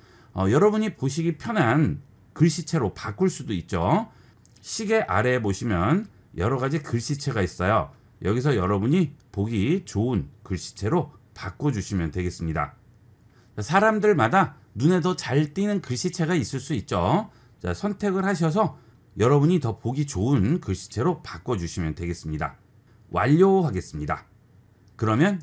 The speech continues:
이렇게 지정이 됐죠. 자, 이제 잠금 화면으로 들어가게 되면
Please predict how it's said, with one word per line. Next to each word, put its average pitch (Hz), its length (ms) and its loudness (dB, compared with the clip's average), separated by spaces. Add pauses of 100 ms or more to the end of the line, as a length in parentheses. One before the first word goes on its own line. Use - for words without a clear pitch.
이렇게 87 280 -6
지정이 117 460 2
됐죠. 87 600 0 (280)
자, 95 260 -2
이제 156 540 2 (500)
잠금 160 460 4
화면으로 143 400 4
들어가게 85 400 -2
되면 90 380 0